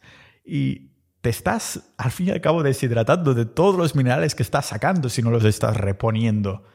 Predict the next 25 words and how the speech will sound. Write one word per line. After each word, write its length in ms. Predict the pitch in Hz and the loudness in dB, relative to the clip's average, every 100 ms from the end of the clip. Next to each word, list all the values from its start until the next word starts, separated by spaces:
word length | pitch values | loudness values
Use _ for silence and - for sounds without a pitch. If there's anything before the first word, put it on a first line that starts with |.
| _ _ - | _ _ -6
que 80 | |
es 80 | 107 | 0
lo 160 | 117 107 | 2 2
que 160 | - | 2
no 240 | 101 131 - | 2 4 4
pasa 480 | 117 98 101 95 - | 2 2 -6 -8 -8
en 120 | 101 | -6
la 80 | 98 | -4
mayoría 300 | 98 98 95 | -4 -4 -4
de 160 | 85 | -4
veces. 380 | 82 92 - - | -6 -8 -12 -12
Y 60 | - | -6
dices, 240 | 107 101 | -2 0
"Hostia, 320 | 120 - 147 - - - - - _ 131 | 0 0 -4 -4 -20 -20 -20 -20 _ -4
esta 180 | 127 | 0
influencer 500 | 196 165 185 180 202 | 0 0 -2 -2 -2
creo 220 | 160 139 147 | 2 2 4
que 60 | |
lo 100 | 135 | 2
dijo 240 | 120 - 113 | 0 -2 -2
sin 220 | - 127 | 0 2
conocimiento, 920 | 120 110 104 113 107 143 160 190 190 | 2 2 2 0 0 0 0 -2 -2
pero 360 | 120 110 110 107 | -2 0 2 2
la 160 | 107 | 2
tontería, 680 | 113 110 107 104 117 156 | 0 -2 -2 -4 -2 -4